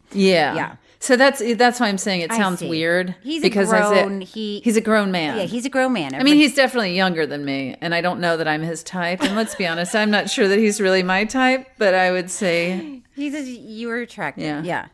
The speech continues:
Speaker 1: What about you?
Speaker 2: I liked, uh, Christian Hosoi.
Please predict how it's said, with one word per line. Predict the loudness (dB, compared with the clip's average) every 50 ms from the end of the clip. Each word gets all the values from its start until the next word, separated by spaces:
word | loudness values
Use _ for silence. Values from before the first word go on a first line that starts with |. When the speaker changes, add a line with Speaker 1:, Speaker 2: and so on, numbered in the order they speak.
| _ _ _ _
Speaker 1:
What | -2 0 0
about | 2 0 -2 -2 -4
you? | -6 -8 -8 -10 -12 -14 -18 _
Speaker 2:
I | -6 -4 -2 -2 -2 -2 -4 -6 -6
liked, | _ _ -6
uh, | -4 -2 -2 0 0 0 0 -2 -2 -4 -6 -8 -12 -20
Christian | -12 -10 -10 -8 -8 -12 -8 -6 -6 -4 -4 -4 -6 -8 -10 -12 -14 _ _ _ _ _ _ _ _ _ _ _ _ _
Hosoi. | -20 -12 -8 -8 -8 -8 -10 -10 -10 -10 -10 -10 -12 -16 -20